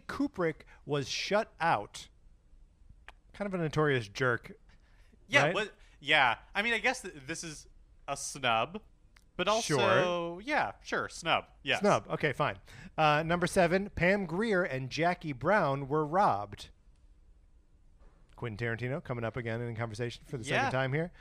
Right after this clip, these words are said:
Speaker 2: Um,
Speaker 1: Uh,
Speaker 2: great movie. Pam
Speaker 1: Mm-hmm.
Speaker 2: Grier's great in it. Yeah, snub.
Speaker 1: Snub.
Speaker 2: I agree.
Speaker 1: Total snub. Uh, number eight, Peter O'Toole can't nab a win.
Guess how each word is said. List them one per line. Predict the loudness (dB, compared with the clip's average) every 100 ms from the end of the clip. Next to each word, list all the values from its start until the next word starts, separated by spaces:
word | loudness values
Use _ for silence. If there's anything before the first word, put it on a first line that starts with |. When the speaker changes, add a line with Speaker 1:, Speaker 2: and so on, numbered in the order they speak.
| -6
Speaker 2:
Um, | 0 2 2 0 -4 -12 -16 -20 -20 -20 -20 -20 -14
Speaker 1:
Uh, | -12
Speaker 2:
great | -2 0 0
movie. | -4 -4 -2 -4 -8 -20 -20 -20 -20 -14
Pam | -2 -2
Speaker 1:
Mm-hmm. | 0
Speaker 2:
Grier's | -2 -6
great | -4 -6 -4 -8
in | -4
it. | -4 -6 -20 -20 -20 -2
Yeah, | 2 2
snub. | 0 0 2 2 -2
Speaker 1:
Snub. | -12 6 8
Speaker 2:
I |
agree. | 8 4 -4 2
Speaker 1:
Total | 6 6
snub. | 4 2 0 -4 -20 -20 0
Uh, | 4 6 6 4
number | 2 6 6
eight, | 4 0
Peter | -6 -2 0 0 4
O'Toole | 2 2 -2 4 4 4
can't | 0 0 0 0 -4
nab | -2 2 4 4 4
a | 0
win. | 2 0 0 -2 -8